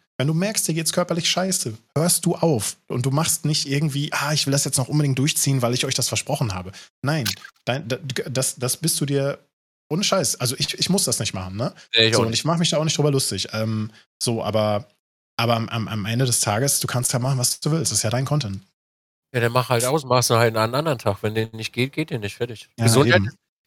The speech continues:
Speaker 2: je älter du wirst, desto mehr wirst du feststellen, Gesundheit geht halt vor.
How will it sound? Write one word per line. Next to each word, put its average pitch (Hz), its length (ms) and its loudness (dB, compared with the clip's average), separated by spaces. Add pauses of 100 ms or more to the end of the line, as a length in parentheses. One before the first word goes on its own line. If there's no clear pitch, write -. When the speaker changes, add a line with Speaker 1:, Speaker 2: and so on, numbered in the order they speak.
(120)
Speaker 2:
je 156 120 6
älter 247 320 6
du 247 200 0
wirst, 277 320 2
desto 180 240 2
mehr 208 240 6
wirst 202 160 0
du 156 60 -4
feststellen, 180 460 0
Gesundheit 143 460 0
geht 120 200 0
halt 104 160 2
vor. 87 340 -6